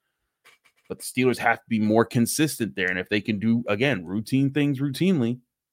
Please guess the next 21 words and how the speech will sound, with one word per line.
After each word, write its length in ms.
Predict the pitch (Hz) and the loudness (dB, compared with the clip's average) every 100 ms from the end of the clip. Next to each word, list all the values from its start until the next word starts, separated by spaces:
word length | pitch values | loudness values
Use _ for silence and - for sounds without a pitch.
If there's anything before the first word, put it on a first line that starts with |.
| _ _ _ _ _ - | _ _ _ _ _ -8
they'll 180 | 76 92 | -6 0
be 140 | 113 | 2
in 60 | 113 | 2
a 80 | |
really 240 | 113 120 117 | 2 2 2
good 220 | 117 95 | 0 0
place. 500 | 131 135 - - - _ _ _ _ _ _ _ _ _ - | 0 0 -4 -18 -20 _ _ _ _ _ _ _ _ _ -14
And 120 | 90 | 4
part 160 | 165 170 | 8 10
of 60 | |
the 100 | 139 | 8
routine 400 | 117 123 110 123 | 4 2 0 -2
things 220 | 113 117 110 | 0 0 0
that 80 | |
need 200 | 110 113 | 0 0
to 40 | 101 | 0
go 160 | 117 | 2
routinely 600 | 113 107 - 117 117 110 - | 2 0 0 0 2 0 -4
is 160 | 104 | -8
the 160 | - 95 | -4 -4
Steelers 640 | - - 127 127 123 120 | -4 -6 -2 0 2 0